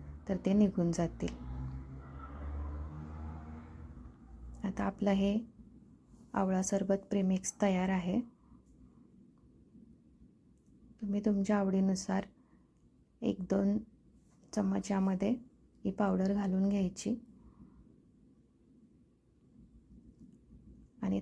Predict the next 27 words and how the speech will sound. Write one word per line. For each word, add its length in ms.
थंड 280
पाणी 300
घालून 320
घ्यायचं 360
आहे. 480
तुम्हाला 340
हे 140
थोडं 320
अजून 280
गोड 220
हवं 300
असेल 320
तर 140
त्यामध्ये 480
एक 200
चमच 520
साखर 380
अजूनही 380
घालू 280
शकता 460
आणि 140
चमच्या 420
साहाय्याने 480
असं 240
मिक्स 340
करून 340
घ्यायचं. 440